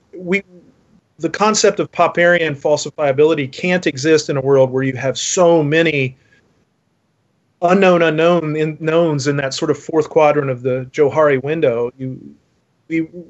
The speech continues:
you know, science is, I think the thing that people find frustrating about science is that it's, it's self-correcting, but it's not self-simplifying. So, you know, we have to build this knowledge base over century after century after century, and as that's happening, the human mind is sort of evolving.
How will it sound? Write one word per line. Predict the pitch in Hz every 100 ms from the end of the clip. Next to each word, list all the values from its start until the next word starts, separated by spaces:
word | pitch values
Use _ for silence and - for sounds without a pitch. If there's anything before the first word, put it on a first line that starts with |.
| _ _ _ _
you | 135
know, | 135 _ _ _ -
science | - 180 190 180 -
is, | 156 135 _ _ _ _ _ _ _ _ _ _ _ _ _
I | 180
think | 156 208
the | 190
thing | - 185
that | 151
people | 175 151
find | 170 151 -
frustrating | 170 160 165 151
about | 135 120
science | - 170 185 165 135
is | 139 131
that | 147
it's, | 143 139 - -
it's | 160 151
self-correcting, | - 202 202 175 175 180 160
but | 143
it's | 143 160
not | 139
self-simplifying. | - 139 - 160 185 185 208 214 220 208 - _ _ _ _ -
So, | - 185 170 160 160 - - -
you | 160
know, | 151
we | 143 165
have | 165 180
to | 180
build | 151 185 170
this | 160 147 - - 156
knowledge | 160 175 175 135
base | 151 147 143
over | 151 139 135 135
century | - 175 170 175 156
after | 147 143
century | 165 143 147
after | 139 135
century, | 131 196 196 156 139
and | 139
as | 131
that's | 151 151
happening, | 185 202 180 147
the | 131
human | 160 185 147
mind | 143 139
is | 127 -
sort | 139
of | 127
evolving. | 120 131 151 156 127 113